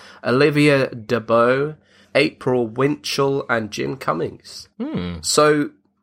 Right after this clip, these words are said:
Speaker 1: it's, this film was, it was direct to video, which is unsurprising, and
Speaker 2: Yeah.
Speaker 1: it's, uh,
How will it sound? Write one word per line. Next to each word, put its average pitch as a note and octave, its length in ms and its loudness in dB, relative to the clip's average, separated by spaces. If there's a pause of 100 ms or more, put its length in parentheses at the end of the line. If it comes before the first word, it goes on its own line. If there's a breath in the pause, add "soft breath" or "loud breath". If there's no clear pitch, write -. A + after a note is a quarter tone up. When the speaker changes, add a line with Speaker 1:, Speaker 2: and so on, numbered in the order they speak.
Speaker 1:
it's, D3 300 0 (120)
this D#3+ 300 2
film C3+ 680 0 (360)
was, A#2 1040 0 (260)
it A2+ 240 0
was A2+ 200 -4
direct A#2 460 2
to C3 80 -4
video, G2 500 -4 (260)
which - 340 -8
is F#2 320 -8
unsurprising, F2 800 -10 (420 loud breath)
and A#2+ 240 2
Speaker 2:
Yeah. F#2 240 2
Speaker 1:
it's, - 440 -4 (280)
uh, A2 220 4